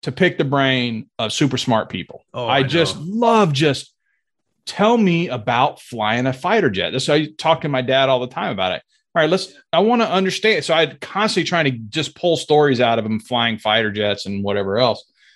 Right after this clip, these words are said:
Speaker 1: you know, so you get that. And so you become, and I retain, I am a keeper of stories. I,
Speaker 2: That's one
Speaker 1: when
Speaker 2: thing I
Speaker 1: someone
Speaker 2: wish I
Speaker 1: tells
Speaker 2: had.
Speaker 1: me a great story, I archive it. It's in me. I will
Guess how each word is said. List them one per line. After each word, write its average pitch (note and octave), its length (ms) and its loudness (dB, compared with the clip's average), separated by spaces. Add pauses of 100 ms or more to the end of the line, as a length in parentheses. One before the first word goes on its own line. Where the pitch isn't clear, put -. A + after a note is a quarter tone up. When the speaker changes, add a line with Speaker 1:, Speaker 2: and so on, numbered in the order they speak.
(180)
Speaker 1:
you D#3+ 100 0
know, C3 80 2
so F3 140 -4
you E3 100 0
get C#3+ 280 -2
that. B2 300 0
And A#2 140 -6
so - 80 -8
you F#3 160 0
become, G#3 580 0 (360)
and F3 80 0
I A3 60 4
retain, G#3+ 440 0
I D#3 160 0
am G3+ 140 -2
a - 20 -6
keeper F#3 460 -4
of F3 80 -6
stories. A2 800 -2 (220)
I, B2+ 400 0 (160)
Speaker 2:
That's A#2+ 160 -10
one B2+ 100 -6
Speaker 1:
when A#2+ 60 -6
Speaker 2:
thing B2 100 -2
I - 20 -4
Speaker 1:
someone G#3 160 2
Speaker 2:
wish G3+ 120 -4
I F#3 40 2
Speaker 1:
tells F#3 160 2
Speaker 2:
had. F#3+ 80 0
Speaker 1:
me F3+ 80 0
a D#3+ 40 -2
great D3 300 0
story, D3+ 480 0 (240)
I B2+ 320 0
archive C3+ 560 0
it. A#2+ 120 -4
It's C3+ 220 -6 (140)
in C#3+ 240 0
me. F2 260 -12
I C#3+ 220 0
will D3 480 0